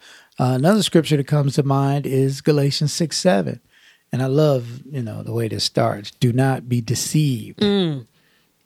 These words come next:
Speaker 1: God cannot be mocked. A man reaps what he sows."
Speaker 2: Mm-hmm.
Speaker 1: Now, the reaping and sowing, we're really gonna spend a lot of time talking about sowing in our next episode when we talk about spring, because
Speaker 2: Mm-hmm.
Speaker 1: spring is really the time where we sow.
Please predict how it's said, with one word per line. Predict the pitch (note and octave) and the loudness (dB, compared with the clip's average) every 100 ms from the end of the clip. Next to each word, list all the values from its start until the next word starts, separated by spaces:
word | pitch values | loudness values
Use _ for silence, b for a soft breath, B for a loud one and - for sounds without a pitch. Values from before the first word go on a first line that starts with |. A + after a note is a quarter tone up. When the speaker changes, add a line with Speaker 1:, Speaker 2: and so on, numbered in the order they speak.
| - | 0
Speaker 1:
God | D3 D#3 D#3+ D#3+ | 4 4 2 -2
cannot | - C3+ C#3 D3 C3+ C3+ | -2 0 2 0 -2 0
be | D3 | 2
mocked. | C#3 D3 D3 A#2 - _ - - _ _ | 2 2 2 0 -8 _ -20 -20 _ _
A | B2+ | -4
man | C3 D3 D3 C3+ C3 | 0 2 2 0 2
reaps | D#3 A3+ B3+ - - - _ | 2 2 0 -6 -6 -10 _
what | C#3 D3 | 2 2
he | B2 C3+ | 2 -2
sows." | - C#3+ B2+ - D#3+ D3+ | 0 2 2 -2 -8 -8
Speaker 2:
Mm-hmm. | D#3 D3 C#3 B - | -10 -10 -12 B 0
Speaker 1:
Now, | E3+ E3 | 2 4
the | D3 | 2
reaping | B2+ G3+ A3 G#3 | 4 2 4 4
and | F#3 | 2
sowing, | - F#3 E3+ D3 | 4 4 4 6
we're | F3+ | 4
really | E3 G3 C4 | 6 4 4
gonna | F#3 E3 | 4 4
spend | C#3+ C#3+ | 2 2
a | D3 | 2
lot | C#3 C#3 | 4 2
of | B2+ | 2
time | D3 C3 | 2 2
talking | B2 C#3+ C3+ C3 | 4 4 4 0
about | A#2 A#2+ A#2 A#2 - _ b b | 0 0 0 -4 -12 _ b b
sowing | - - E3 D#3 C3 A#2+ B2 - | -2 6 6 6 2 -2 -6 -4
in | B2+ A#2+ A#2 A2+ B2 - _ _ _ _ | -2 -2 -4 -6 -8 -12 _ _ _ _
our | - C#3 | -2 4
next | A3 B3 - | 4 4 2
episode | C#3 - A#2 A#2 C3 | 0 -2 -2 -2 -2
when | C3 | 0
we | D#3 | 0
talk | C#3 B2 | 2 2
about | B2+ C#3+ | 0 0
spring, | - - G3+ G3+ E3 | -4 -2 -2 0 0
because | E3 F3 | -2 -2
Speaker 2:
Mm-hmm. | D3 C3 B | -6 -12 B
Speaker 1:
spring | - - G3+ A3 | -4 2 2 6
is | G3+ D3 | 6 6
really | D#3 F3 E3+ | 4 4 4
the | D3 | 2
time | C#3 D3 C3+ C3+ | 2 0 2 0
where | C3 A#2+ | 0 0
we | A#2+ | 0
sow. | A#2+ - C#3 A2+ - | -2 2 2 2 -4